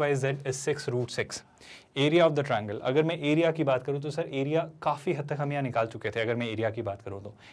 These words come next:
एरिया क्या होता है सर? area Heron's formula से निकाल लेते हैं। तो area of the triangle की अगर मैं बात करूँ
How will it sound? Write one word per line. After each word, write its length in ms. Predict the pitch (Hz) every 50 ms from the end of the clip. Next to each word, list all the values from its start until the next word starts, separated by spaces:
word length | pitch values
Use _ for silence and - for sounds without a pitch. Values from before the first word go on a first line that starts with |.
| - - 143
एरिया 260 | 139 143 156 160 160
क्या 160 | 160 165 151
होता 160 | 147 143 143
है 60 | 151
सर? 200 | 147 - 156 147 - 147
area 220 | 135 139 151 156
Heron's 300 | 147 135 135 143 143 139
formula 320 | 151 139 135 135 135 135
से 100 | 139 139
निकाल 260 | 135 131 131 131 123 123
लेते 180 | 123 123 135
हैं। 120 | 139 139 - - - - - -
तो 80 | 147 147
area 280 | 143 139 139 165 175
of 100 | 170 165
the 120 | 156 165 156
triangle 360 | 151 143 131 135 143 143 139
की 80 | 143 147
अगर 140 | 131 135
मैं 140 | 131 135 123
बात 220 | 113 110 113 110 -
करूँ 220 | 117 104 101 92